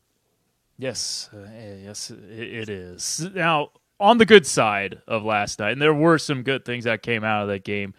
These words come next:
notably Stephen Curry being absolutely fantastic. I mean, that, that's kinda one thing to me that really kinda helps guys like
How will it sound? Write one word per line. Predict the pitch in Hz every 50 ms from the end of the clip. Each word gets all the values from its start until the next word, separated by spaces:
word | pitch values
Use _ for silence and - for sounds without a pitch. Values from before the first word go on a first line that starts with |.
| _ _ - _ _ _ _ _
notably | 127 139 151 180 254 302 269 240 165 185 180 185 175 160
Stephen | - - - - 196 185 165 - 165 143 127
Curry | 107 - 139 139 127 117 107 101 101 98
being | 92 113 120 117 113 104 - -
absolutely | - 131 156 160 131 - - 139 131 123 127 135 127 113 120 117
fantastic. | 104 - - 117 110 107 104 95 - 113 113 110 107 104 - - - 85 85 - _ - - - - - - - - -
I | 151
mean, | 160 175 175 175 110 214 208 185 185
that, | 185 233 262 285 294 269 - 165 170
that's | 247 277 269 - -
kinda | - - 320 339 320 233
one | 185 151 127 123 131 147 156 170 170 170
thing | 156 - - 139 135 139 147 156 165 170 165 160 147 -
to | - - 143
me | 127 127 135 139 139 135
that | 120 123 123
really | 120 139 151 151 147 139
kinda | - 143 135 117
helps | 110 113 127 131 - - - - - _ _ _ _ _ _ _
guys | - 151 156 160 160 160 139 -
like | 147 139 131 127 117